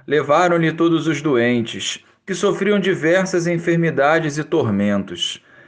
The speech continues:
endemoniados, epiléticos e paralíticos. E Jesus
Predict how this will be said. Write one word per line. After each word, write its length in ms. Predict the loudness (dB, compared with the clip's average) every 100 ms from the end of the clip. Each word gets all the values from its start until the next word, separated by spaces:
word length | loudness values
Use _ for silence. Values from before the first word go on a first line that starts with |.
| -16 -4
endemoniados, 1200 | 0 2 2 2 2 2 2 2 -2 -8 -12 -16 _ _ _
epiléticos 1040 | -4 0 2 4 4 2 -6 -12 -12 -12 -14 _ -8
e 60 |
paralíticos. 1040 | -2 2 2 2 -2 -6 -12 -16 -14 -14 -14 _ _ _ _ _
E 80 | -8
Jesus 840 | -2 -2 0 2 2 2 -2 -10